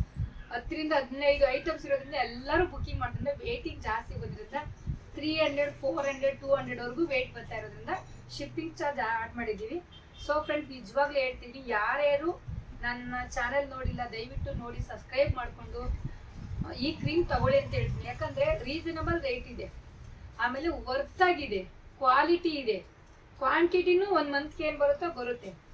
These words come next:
But ಆದ್ರೆ ನಿಜವಾಗ್ಲೂ ಹೇಳ್ತಾ ಇದ್ದೀನಿ, ಇದೇ ಕ್ರೀಮಲ್ಲಿ ತುಂಬಾ ಜನ ಮೋಸ ಹೋಗ್ತಿದ್ದೀರಾ. ಯಾಕೆ ಅಂದ್ರೆ ಇದೇ ಕ್ರೀಮು ಡಬ್ಬನ ತುಂಬಾ ಚೇಂಜಸ್ ಮಾಡ್ಕೊಂಡು, ನಾನ್ YouTube ಮಾಡಿದ್ಮೇಲೆನೆ ನಾಲ್ಕೂವರೆ ಸಾವಿರ ಕೇಳಿದೀನಿ, ಮೂರುವರೆ ಸಾವಿರ ಕೇಳಿದೀನಿ, ಎರಡೂವರೆ ಸಾವಿರ ಕೇಳಿದೀನಿ,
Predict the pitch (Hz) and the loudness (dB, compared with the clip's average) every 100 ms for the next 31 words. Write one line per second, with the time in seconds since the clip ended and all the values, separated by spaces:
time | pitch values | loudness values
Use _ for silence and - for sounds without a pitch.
0 | - - 254 269 277 254 254 277 262 254 | -20 -8 -4 2 4 6 6 4 2 4
1 | 285 294 269 254 254 262 262 254 320 - | 4 6 4 2 -6 -6 -2 0 0 -6
2 | 277 269 277 - 262 254 277 285 277 269 | -10 -6 -8 -8 0 4 6 6 2 -2
3 | 247 240 277 240 214 - 196 196 185 - | -4 -6 -8 -8 -8 -12 -8 -2 -2 -4
4 | - - - 247 302 330 302 277 277 294 | -12 -12 -4 0 2 0 -2 4 6 6
5 | 294 277 277 294 - 277 269 277 240 226 | 4 6 8 6 2 -10 -4 0 0 0
6 | 254 262 277 262 247 269 - 247 240 277 | -2 -2 -6 -6 -4 -4 -4 -6 -4 -4
7 | 254 233 - 233 - 302 - - - - | -4 -10 -8 -10 -6 -6 -8 -16 -16 -14
8 | 123 233 269 285 254 349 381 339 294 285 | 0 4 4 2 0 0 0 4 6 6
9 | 247 262 269 349 349 - - - 240 254 | 2 -6 -4 -2 -2 -4 -10 -6 2 2
10 | 285 302 277 277 285 254 262 262 247 240 | 2 4 6 6 4 -2 -2 -4 -6 -6
11 | 240 247 240 269 262 254 269 240 240 - | -8 -8 -6 -2 -2 -2 -4 -6 -6 -4
12 | - 220 226 247 220 226 247 269 - 247 | -4 -4 -4 -4 -4 2 2 2 0 -2
13 | 262 - 226 214 220 254 | -2 -4 -6 -6 -8 -10